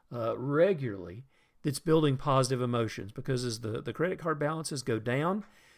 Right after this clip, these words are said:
you're that much closer to freedom. As the money grows in your savings, then you're that much closer to financial freedom. So whatever it is, you wanna create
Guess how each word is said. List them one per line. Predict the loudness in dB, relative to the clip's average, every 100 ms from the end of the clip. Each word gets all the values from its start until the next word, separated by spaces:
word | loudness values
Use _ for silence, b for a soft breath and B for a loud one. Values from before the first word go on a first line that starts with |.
| B
you're | 0 2
that | 2 0 0
much | -4 -6
closer | -2 0 0 0 -2 -4 -6 _ _
to | -8
freedom. | -8 -2 -2 0 -4 -12 b b b b _
As | 0 2 2 0 -2
the | -4
money | -2 -2 -2
grows | 0 2 2 2
in | -2
your | -2
savings, | -2 0 0 0 -2 -6 B B B B B
then | -2 0
you're | 0
that | 0 0 0
much | -4 -6
closer | -6 0 0 0 -4 -4
to | -8
financial | -4 -2 -2 -4 -6 -8
freedom. | -8 -8 -8 -8 -8
So | -2
whatever | 2 4 2 2
it |
is, | 2 2 0
you | -4
wanna | -6 -8
create | -8 -8 -6 -6 -8